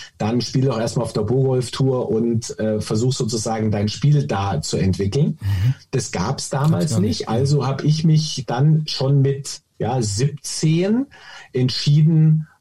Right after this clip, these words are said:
Speaker 1: ähm, ich mache die Ausbildung zum Golflehrer,
Speaker 2: Mhm.
Speaker 1: ähm, mit der, au-, also, aber mit der Absicht,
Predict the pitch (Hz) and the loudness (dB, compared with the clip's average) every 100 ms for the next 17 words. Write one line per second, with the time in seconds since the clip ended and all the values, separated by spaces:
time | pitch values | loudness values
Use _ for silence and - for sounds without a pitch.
0 | - 123 131 135 147 156 - - _ _ | -6 0 2 2 2 0 0 -8 _ _
1 | _ 110 113 - 123 107 110 - 113 160 | _ -2 -2 0 -2 0 -2 0 0 0
2 | - - 135 139 131 123 110 123 120 107 | -2 0 2 4 2 0 0 0 0 0
3 | 92 104 - 80 82 85 92 135 180 - | 0 0 0 2 2 2 0 0 -2 -6
4 | 127 98 104 156 - - - 120 123 - | -10 -2 2 0 -2 -12 -6 -2 -2 -2
5 | - 151 156 - - 143 143 139 139 135 | 0 2 2 -2 -2 0 2 0 0 -2
6 | - - _ _ _ - 113 - - - | -4 -12 _ _ _ -6 -4 -4 -2 -2
7 | 120 117 113 117 143 156 - 113 - - | -2 -2 -2 2 2 2 -2 -4 -6 -2
8 | 143 143 - - - | 0 0 -2 -10 -12